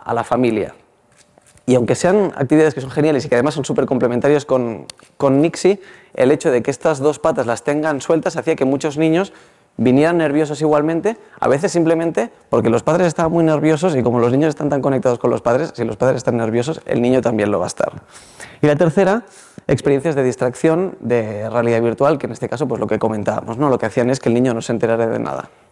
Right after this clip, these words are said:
Y así fue como plantamos las cuatro bases de nuestro proyecto. Queríamos que fuera una herramienta de exposición,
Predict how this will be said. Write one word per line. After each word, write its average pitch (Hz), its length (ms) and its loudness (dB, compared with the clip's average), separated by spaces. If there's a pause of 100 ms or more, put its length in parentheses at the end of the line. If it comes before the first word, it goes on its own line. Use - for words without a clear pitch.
(920)
Y 147 60 2
así 143 120 2
fue 185 140 2
como 156 440 0
plantamos 143 320 2
las 139 120 -2
cuatro 131 240 2
bases 139 240 0
de 123 40 0
nuestro 117 300 -2
proyecto. 104 340 0
Queríamos 135 320 2
que 120 120 -4
fuera 131 340 0
una 110 140 -2
herramienta 113 340 0
de 113 60 0
exposición, 143 640 -6